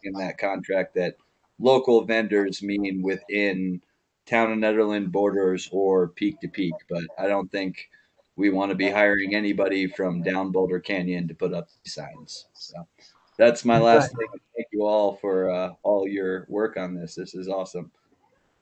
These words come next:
Speaker 2: Sure, definitely. And please, if there's any other questions that could help people understand,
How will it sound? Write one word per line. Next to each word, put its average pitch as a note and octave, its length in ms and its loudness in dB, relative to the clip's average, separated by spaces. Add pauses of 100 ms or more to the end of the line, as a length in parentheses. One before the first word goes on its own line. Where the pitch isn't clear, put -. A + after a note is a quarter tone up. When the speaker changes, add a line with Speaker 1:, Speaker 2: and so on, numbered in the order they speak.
(240)
Speaker 2:
Sure, D3+ 460 2
definitely. C3+ 600 2 (340)
And D3 240 0
please, F3+ 240 0
if D#3 160 2
there's D3 220 2
any D#3 200 2
other D3 460 2
questions C#3 520 2
that C3 180 2
could B2+ 140 0
help C#3 200 0
people C#3+ 240 2
understand, C#3 800 2